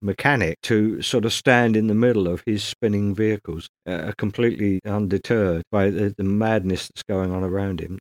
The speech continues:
Yeah, I got a lot of time for that guy. He amuses me greatly,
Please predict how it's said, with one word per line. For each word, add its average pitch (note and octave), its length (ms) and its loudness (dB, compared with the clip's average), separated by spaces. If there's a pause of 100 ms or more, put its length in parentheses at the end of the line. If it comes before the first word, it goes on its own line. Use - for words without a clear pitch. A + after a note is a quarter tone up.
Yeah, A2 120 -8 (400)
I C3+ 80 2
got B2+ 140 6
a A2 40 6
lot A2+ 140 4
of F#2+ 80 2
time G2 300 -2
for E2+ 80 -10
that D#2+ 200 -8
guy. F2 200 -2
He F#2 120 -2
amuses F#2 460 -4
me F2+ 180 -6
greatly, E2+ 460 -4